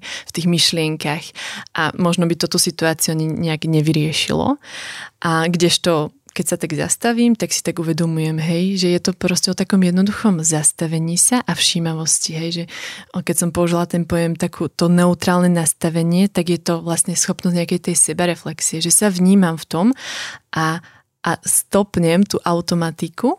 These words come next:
v tom zmysle. Hej, preto je to tá zručnosť, ktorej sa potrebujem učiť, že, že aha, že ja teraz niečo prežívam. A pre začiatok je skvelé si napríklad položiť otázku, ako sa mám.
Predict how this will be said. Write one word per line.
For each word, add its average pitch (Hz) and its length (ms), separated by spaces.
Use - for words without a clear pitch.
v - 160
tom 165 220
zmysle. 165 400
Hej, 170 100
preto 226 240
je 302 80
to 214 80
tá 151 140
zručnosť, 170 680
ktorej 165 300
sa 170 140
potrebujem 165 500
učiť, 160 400
že, 160 240
že 175 160
aha, 175 480
že 156 400
ja 160 180
teraz 165 300
niečo 156 220
prežívam. 156 840
A 160 500
pre 175 160
začiatok 175 680
je 165 100
skvelé 160 500
si 160 140
napríklad 160 560
položiť 165 400
otázku, 160 460
ako 175 280
sa 170 220
mám. 151 540